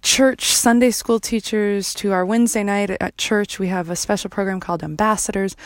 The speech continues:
to their Awana leaders, to just the people they interact with on a day-to-day basis, those adults who take the time to ask my girls how they're doing, what they're learning,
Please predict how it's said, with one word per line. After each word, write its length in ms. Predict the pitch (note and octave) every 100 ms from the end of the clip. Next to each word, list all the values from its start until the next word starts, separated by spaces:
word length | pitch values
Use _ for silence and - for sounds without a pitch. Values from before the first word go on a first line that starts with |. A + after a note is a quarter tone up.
| - - -
to 100 | -
their 180 | F#3+ D#3+
Awana 440 | E3 A3 B3+ A3+
leaders, 580 | G#3+ G#3+ G#3+ G#3 G3+ G3 - - - - -
to 400 | A#3+ A#3 A3+ G#3 _ -
just 340 | - C#4+ - -
the 80 |
people 340 | A3 - B3+ B3
they 180 | G#3 G3
interact 580 | G#3+ F3+ E3+ F#3+ -
with 180 | F#3+ F#3
on 140 | F#3 E3+
a 80 |
day-to-day 440 | E3 F#3 F#3 F3+ F3
basis, 440 | E3+ F3 - E3
those 240 | - F#3 F3+
adults 480 | E3+ F#3+ F3+ -
who 80 | -
take 280 | - A#3+ A#3+
the 120 | B3+
time 340 | - G3+ F#3+ G3
to 380 | - E3+ E3 - - - -
ask 280 | B3+ B3+ -
my 120 | A#3+
girls 360 | A3 G#3 G#3 -
how 180 | G#3+
they're 200 | G#3+ G#3
doing, 520 | F3+ G3+ G3+ G3+ G3 F#3+
what 200 | G3 -
they're 200 | F#3+ F3+
learning, 720 | F3+ G#3 G#3 G#3 G3+ G3 F#3+